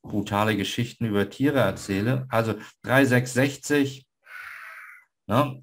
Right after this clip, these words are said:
ah, nochmal zurückgebrochen, hat den Vorteil, dass wir hier dadurch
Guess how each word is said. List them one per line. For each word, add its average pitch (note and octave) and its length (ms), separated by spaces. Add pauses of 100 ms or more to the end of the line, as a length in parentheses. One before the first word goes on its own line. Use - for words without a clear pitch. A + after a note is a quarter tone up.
ah, G2 140
nochmal A2+ 300
zurückgebrochen, B2 840
hat B2+ 180
den A#2 140
Vorteil, C3 640 (260)
dass B2 200
wir A#2 100
hier A#2 240
dadurch A#2 640